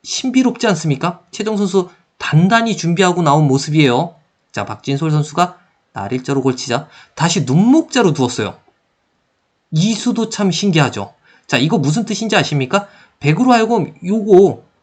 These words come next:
이렇게 이 단저 치는 정석 써달라는 거예요. 그 이유는 연결했을 때 이렇게 지키면 이게 날일자에 있는 것보다 눈목자에 있었기 때문에 두 칸으로 실리상 더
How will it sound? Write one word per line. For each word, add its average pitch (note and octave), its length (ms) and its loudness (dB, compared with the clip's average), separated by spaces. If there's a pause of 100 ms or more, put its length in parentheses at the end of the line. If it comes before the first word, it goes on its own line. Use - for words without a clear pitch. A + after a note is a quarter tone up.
(540)
이렇게 F#3+ 320 -2
이 D#3 160 -2
단저 B3 300 0
치는 G#3+ 280 -4
정석 D#3 320 -2
써달라는 B3+ 580 0
거예요. A#2+ 400 -2
그 - 120 -4
이유는 G3+ 460 -4
연결했을 A3 680 0
때 A3+ 260 -4 (320)
이렇게 B3+ 260 -2
지키면 G#3+ 560 -4
이게 F#3 180 0
날일자에 A3+ 480 0
있는 G#3+ 240 -4
것보다 G#3 400 -2 (180)
눈목자에 A#3+ 500 0
있었기 E3 280 -6
때문에 D#3 180 -2
두 F3 180 -12
칸으로 D3 520 -2
실리상 C#4 520 0
더 - 220 -4